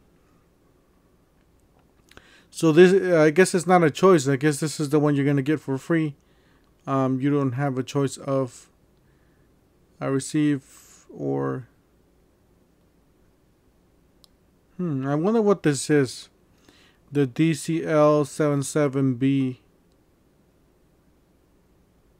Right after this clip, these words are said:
But according to this, they're n-, they're not giving you a choice. Uh, this is the one you're getting for free. So this is, I believe this is a,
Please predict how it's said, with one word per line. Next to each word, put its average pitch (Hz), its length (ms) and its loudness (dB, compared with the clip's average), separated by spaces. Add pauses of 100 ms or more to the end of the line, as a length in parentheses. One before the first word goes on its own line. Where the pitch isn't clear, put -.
(1900)
But 156 160 6
according 180 400 4
to 165 120 0
this, 160 300 4
they're 160 140 2
n-, 160 180 0
they're 160 160 2
not 151 160 0
giving 151 240 2
you 143 160 0
a 135 60 0
choice. 160 500 2
Uh, 147 220 -2
this 143 200 -2
is 139 100 -6
the 143 80 -2
one 139 140 -2
you're 135 80 -2
getting 131 220 -2
for 127 160 -10
free. 160 300 -2 (440)
So - 160 0
this 165 200 4
is, 180 180 0
I 151 140 -2
believe 160 280 2
this 151 160 -6
is 147 140 -4
a, 135 420 2